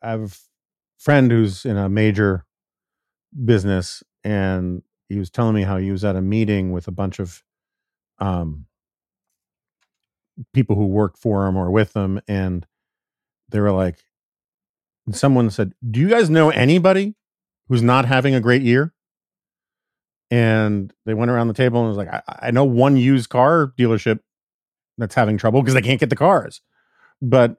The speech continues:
other than that, everyone's doing great." And this was not seen as a s-, good sign for the <laughs> economy. This was seen as a, that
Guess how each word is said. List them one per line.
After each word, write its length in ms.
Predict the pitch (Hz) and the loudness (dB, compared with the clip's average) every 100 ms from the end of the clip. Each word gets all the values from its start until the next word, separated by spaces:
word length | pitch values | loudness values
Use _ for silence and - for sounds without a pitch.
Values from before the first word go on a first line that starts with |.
| _ | _
other 220 | 135 135 147 | -2 2 2
than 180 | 127 120 | 4 4
that, 320 | 151 151 - _ _ _ _ _ | 4 2 -2 _ _ _ _ _
everyone's 440 | 120 135 156 147 123 | 0 4 4 4 2
doing 320 | 127 131 127 | 2 2 2
great." 320 | 117 165 95 - _ _ _ _ | 2 0 0 -8 _ _ _ _
And 460 | 131 127 120 120 113 _ _ _ - | -2 0 0 -2 -6 _ _ _ -2
this 140 | 165 | 0
was 100 | 165 156 | 2 2
not 160 | 156 | 2
seen 200 | - 160 | 2 2
as 120 | 127 | 2
a 120 | 110 95 _ _ | -2 -8 _ _
s-, 200 | - - - 107 | -20 -20 -16 -4
good 240 | 143 139 | 0 0
sign 340 | - 139 127 110 | 2 2 2 -2
for 100 | 110 | -4
the 80 | |
<laughs> 80 | 107 | -6
economy. 460 | - 196 165 139 113 | 0 2 2 0 0
This 180 | 131 127 | -2 -4
was 160 | 123 | -6
seen 260 | - 139 123 | -2 0 2
as 180 | 117 107 | 0 -2
a, 120 | 117 | -6
that 220 | 110 123 | -4 -8